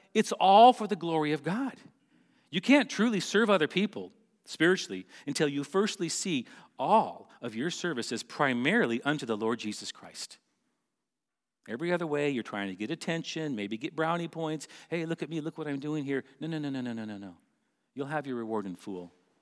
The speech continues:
But the Christian minister is primarily a servant slave of the Lord Jesus Christ. Then he goes on to mention his tears and his trials and his teaching and even his teams. Notice that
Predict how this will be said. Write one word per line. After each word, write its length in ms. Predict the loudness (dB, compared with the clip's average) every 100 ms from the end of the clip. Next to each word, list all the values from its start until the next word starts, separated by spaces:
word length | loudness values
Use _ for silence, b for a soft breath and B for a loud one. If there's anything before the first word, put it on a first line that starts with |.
| _ _ _ _ _ _ _ _ _
But 120 | -16
the 60 | -14
Christian 500 | -6 -6 -6 -4 -2
minister 560 | -2 -4 -8 -10 -12 _ b
is 140 | -12 -12
primarily 800 | -8 -4 -2 -2 -2 -2 -4 -8 B
a 40 | -10
servant 640 | -8 -6 -4 -4 -6 -10
slave 580 | -10 -10 -4 0 0 0
of 80 | -6
the 100 | -8
Lord 300 | -6 -4 -6
Jesus 420 | -8 -14 -14 -16
Christ. 520 | -18 -20 -20 -20 -20 _ _ _ _ _ B B B
Then 100 | 2
he 60 |
goes 140 | 4 6
on 120 | 6
to 80 | 6
mention 240 | 2 0
his 140 | -4 -2
tears 480 | 0 2 4 2
and 80 | 0
his 100 | -2
trials 560 | 2 4 6 6 4 0
and 80 | 0
his 140 | -2
teaching 540 | -2 -2 0 -2 -2 -4 B
and 220 | B 0 -2 -10
even 240 | -8 -6 -6
his 140 | -6
teams. 640 | -8 -6 -4 -6 -8 -10 -12 _ _ _ _ _ _ _ _ _ _ _ _ _ _
Notice 300 | 0 2 2 2
that 420 | 2 0 -4